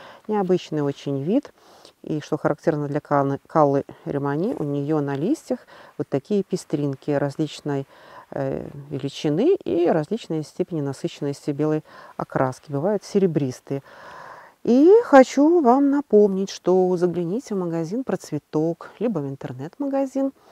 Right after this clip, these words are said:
Еще кое-что осталось. Осталось на акции, осталось, э, в миксовой смеси. Ну, какая разница вам, какой сорт, лишь бы, ну, само растение было красивое. А потом вы можете, если захотите название сорта, можете определить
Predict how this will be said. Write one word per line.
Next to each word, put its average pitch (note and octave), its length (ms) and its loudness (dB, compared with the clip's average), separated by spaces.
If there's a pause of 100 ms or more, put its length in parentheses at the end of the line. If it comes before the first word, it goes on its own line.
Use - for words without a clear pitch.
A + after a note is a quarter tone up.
(380)
Еще - 380 -10
кое-что G3+ 640 -4 (280)
осталось. D3+ 640 -2
Осталось C4 440 -4
на B3+ 160 -4
акции, D#3 500 -6
осталось, F3+ 720 -4 (420)
э, D#3 380 -2 (380)
в - 40 -2
миксовой D#3 480 0
смеси. E3 680 -2 (340)
Ну, F#3 80 0
какая F#3 320 -2
разница D3 380 -4
вам, C#3+ 100 -2
какой D3+ 300 -2
сорт, C3+ 340 -8
лишь D#3 140 -8
бы, B3 100 -6 (380)
ну, D#3+ 460 -12
само E3 180 -8
растение F3+ 360 -4
было D3 200 -4
красивое. C#3 580 -4 (300)
А - 80 -6
потом D4+ 300 -2
вы A3 100 0
можете, G3+ 360 -4
если F3 160 -6
захотите E3 500 -4
название D3+ 360 -2
сорта, G#3+ 300 -6
можете E3 340 -4
определить D3 520 -4